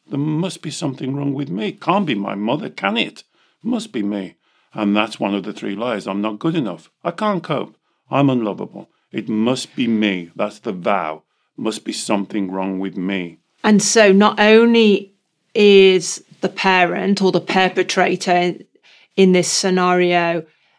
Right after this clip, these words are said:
Speaker 2: making you responsible, making you the problem in this dynamic, you're now also making yourself the problem. You're now also blaming yourself.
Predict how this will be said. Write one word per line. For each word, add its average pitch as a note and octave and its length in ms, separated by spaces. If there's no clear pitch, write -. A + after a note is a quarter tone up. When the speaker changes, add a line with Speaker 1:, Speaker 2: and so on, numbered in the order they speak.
Speaker 2:
making F#3 640
you F3+ 320
responsible, E3+ 1120
making F3+ 640
you E3+ 220
the F3 120
problem F3 600
in F3+ 160
this E3+ 180
dynamic, - 680
you're G3 200
now G3+ 320
also G3+ 560
making F#3 560
yourself - 720
the F3+ 140
problem. F#3 640
You're G3 200
now F#3+ 240
also G3 320
blaming F#3+ 340
yourself. F3 460